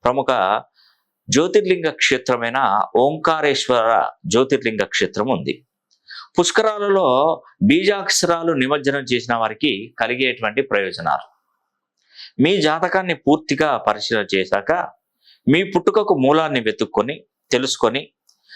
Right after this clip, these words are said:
తెలుసుకున్న మూలాన్ని మంత్రశక్తిగా అతి పవిత్రమైనటువంటి గోమతీ చక్రాలపై లిఖించి వాటిని పుష్కర సమయంలో నిమజ్జనం చేస్తే మనకున్నటువంటి కర్మలు తొలగి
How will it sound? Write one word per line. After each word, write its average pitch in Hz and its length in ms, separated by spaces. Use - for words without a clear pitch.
తెలుసుకున్న 208 480
మూలాన్ని 143 440
మంత్రశక్తిగా 135 960
అతి 139 180
పవిత్రమైనటువంటి 147 1080
గోమతీ 151 420
చక్రాలపై 113 520
లిఖించి 117 600
వాటిని 143 680
పుష్కర 208 380
సమయంలో 143 580
నిమజ్జనం 120 580
చేస్తే 139 460
మనకున్నటువంటి 151 720
కర్మలు 123 540
తొలగి 104 500